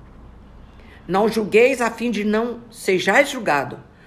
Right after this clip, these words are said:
porque vós sereis julgado segundo houver julgado os outros,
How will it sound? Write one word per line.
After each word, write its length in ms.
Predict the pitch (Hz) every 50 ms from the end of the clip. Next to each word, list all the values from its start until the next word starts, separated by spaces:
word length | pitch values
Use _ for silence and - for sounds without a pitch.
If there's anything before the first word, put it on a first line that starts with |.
| - - - - -
porque 260 | - - - - 175
vós 420 | 143 117 156 180 220 240 269 294
sereis 640 | - - - - - - 202 165 139 147 147 151 131
julgado 800 | 127 120 120 120 110 - 123 127 143 160 190 220 233 277 285 -
segundo 720 | - - - - - 175 120 123 135 165 208 240 226 202
houver 380 | 170 131 127 160 180 220 247
julgado 500 | 233 208 190 185 143 143 156 190 233 302
os 160 | 320 269 196 165
outros, 580 | 202 214 220 190 202 - - - - - -